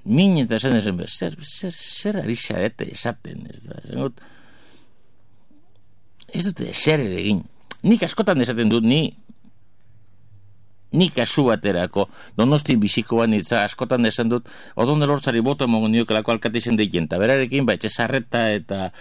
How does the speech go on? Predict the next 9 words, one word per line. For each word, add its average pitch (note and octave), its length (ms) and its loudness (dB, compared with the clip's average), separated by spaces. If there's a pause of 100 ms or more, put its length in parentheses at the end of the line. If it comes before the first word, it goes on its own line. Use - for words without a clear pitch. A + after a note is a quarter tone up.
(160)
Denis A#2 320 4
Itxaso C3 420 0
eta B2 100 -2
holako A2+ 320 -2 (600)
so-, - 560 0
soeko, D3 560 0
bea, G#2+ 160 2
bea, D#3 180 2
soeko E3+ 640 -2